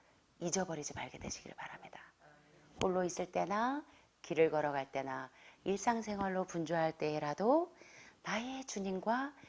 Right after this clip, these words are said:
이야기하는 습관을 기르라. 마음속에 계시는 예수님,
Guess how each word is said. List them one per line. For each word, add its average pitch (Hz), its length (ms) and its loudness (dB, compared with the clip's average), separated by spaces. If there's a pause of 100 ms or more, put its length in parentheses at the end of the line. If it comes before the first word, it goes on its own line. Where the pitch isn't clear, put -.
(300)
이야기하는 277 720 0
습관을 220 680 -2 (300)
기르라. - 360 -16 (1400)
마음속에 139 600 -4
계시는 135 420 -2
예수님, 165 640 -2